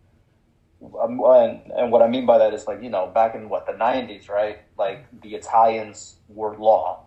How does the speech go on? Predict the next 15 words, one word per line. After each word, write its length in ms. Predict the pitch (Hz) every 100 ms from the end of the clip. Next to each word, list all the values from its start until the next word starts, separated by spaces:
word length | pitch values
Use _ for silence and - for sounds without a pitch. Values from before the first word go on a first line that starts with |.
| _
in, 200 | 107 104
in 140 | 107 95
soccer. 460 | - 87 - - _ _ _ _ _ _ _
You 140 | 107
had, 300 | 110 101 - 104
you 100 | 104
had 220 | 104 98
Inter 240 | 117 117
Milan, 460 | 113 107 113 110 104
you 80 | 101
had 400 | 104 101 101 - _ _ _ _ 110
A 240 | 107 120
C, 380 | 120 117 117 113 104
you 120 | 104
had 340 | 104 101 98